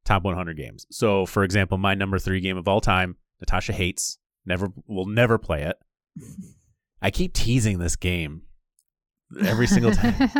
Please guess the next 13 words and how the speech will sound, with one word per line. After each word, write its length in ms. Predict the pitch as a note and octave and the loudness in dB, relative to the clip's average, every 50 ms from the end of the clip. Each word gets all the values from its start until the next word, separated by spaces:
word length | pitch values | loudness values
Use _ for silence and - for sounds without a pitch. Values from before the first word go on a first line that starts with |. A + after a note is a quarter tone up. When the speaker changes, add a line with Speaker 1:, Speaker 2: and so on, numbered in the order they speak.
| B3+ - | -2 0
Speaker 1:
And 20 | - B2 | 2 2
at 160 | B2 A#2 - | 2 2 2
some 240 | - - C#3 D3 D3 | 4 4 4 4 2
point, 260 | - C#3+ B2+ A2+ G2 | 2 2 2 2 2
it's 120 | G#2+ - | 0 -2
gonna 180 | - G#2 G#2 G2+ | -2 -2 -2 -2
come 200 | - - G#2+ G2+ | -4 -4 -4 -2
up 200 | F#2 E2+ - - | -2 -2 -2 -6
and 120 | F2+ F2 | -10 -8
people 280 | F2 - G#2+ G2+ F#2 F2+ | -4 -2 -2 0 -2 -2
will 80 | E2+ E2+ | -4 -6
know. 180 | E2 C2+ - - | -8 -8 -4 -2
But 160 | - G#2 - | -2 -2 -2